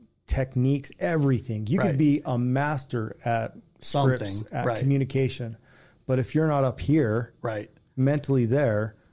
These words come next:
Speaker 1: are you gonna implement it?
Speaker 2: Well, here's a great story about that. So I made eight thousand dollars that year. I'm in the dumps. I'm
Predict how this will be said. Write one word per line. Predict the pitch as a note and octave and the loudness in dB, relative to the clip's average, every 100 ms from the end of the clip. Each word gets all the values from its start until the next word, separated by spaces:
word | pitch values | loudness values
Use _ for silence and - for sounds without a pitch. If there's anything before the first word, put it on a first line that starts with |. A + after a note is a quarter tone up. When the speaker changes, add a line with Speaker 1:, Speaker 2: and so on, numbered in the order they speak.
| _ _ _ _ | _ _ _ _
Speaker 1:
are | C3 B2 | -2 2
you | A#2 | 2
gonna | A2+ B2+ | 0 -2
implement | A2+ C3 B2 D3 | -2 -2 -2 -2
it? | - - _ - - _ _ _ - | -8 -20 _ -20 -20 _ _ _ -2
Speaker 2:
Well, | |
here's | D3 E3+ | 2 2
a | |
great | C#3+ A#2+ | 0 -2
story | - F3+ E3+ | -2 0 2
about | A2 G2 F#2+ | 0 -4 -6
that. | G2 - - _ _ | -8 -10 -20 _ _
So | - C#3 A#2 - - _ _ _ _ - | -2 0 0 -4 -16 _ _ _ _ -4
I | D#3 | 2
made | E3 D3 B2+ | 2 4 4
eight | B2+ B2+ | 2 0
thousand | A#2+ A2 A2 | -2 0 -2
dollars | G#2+ A2 G2+ | -2 -2 -4
that | F#2 | -8
year. | G2 F2+ G#2 - _ _ _ _ _ _ _ | -8 -8 -10 -14 _ _ _ _ _ _ _
I'm | B2+ D#3 | 0 2
in | D3 | 2
the | G#2+ | 0
dumps. | G#2+ A2 C3+ - - _ _ _ _ | -2 -4 -6 -10 -14 _ _ _ _
I'm | A#2+ A#2+ G#2 | -6 -4 -4